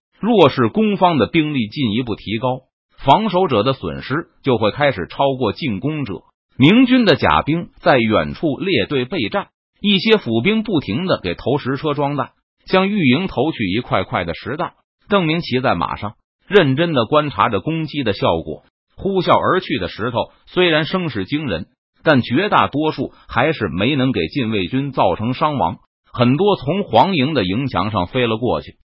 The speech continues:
击中墙体的石弹也大多砸在墙体的底部。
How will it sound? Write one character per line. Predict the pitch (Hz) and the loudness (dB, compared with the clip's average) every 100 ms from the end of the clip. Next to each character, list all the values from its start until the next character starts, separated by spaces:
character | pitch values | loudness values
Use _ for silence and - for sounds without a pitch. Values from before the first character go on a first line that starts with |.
| _ - | _ -8
击 | 262 269 | 2 2
中 | 202 120 | 4 0
墙 | - 110 170 | 0 0 0
体 | - 92 | -4 -4
的 | 85 | -4
石 | - 101 180 | -6 -4 0
弹 | 175 - _ | 0 -2 _
也 | - 104 87 | -2 0 0
大 | 196 127 92 | 0 0 -2
多 | 143 143 | -4 -4
砸 | 104 139 | 0 0
在 | 156 107 | 0 -2
墙 | - 98 151 | -2 -4 -4
体 | 175 78 | -6 -8
的 | 73 | -6
底 | - 73 65 | -6 -8 -10
部。 | 143 | -10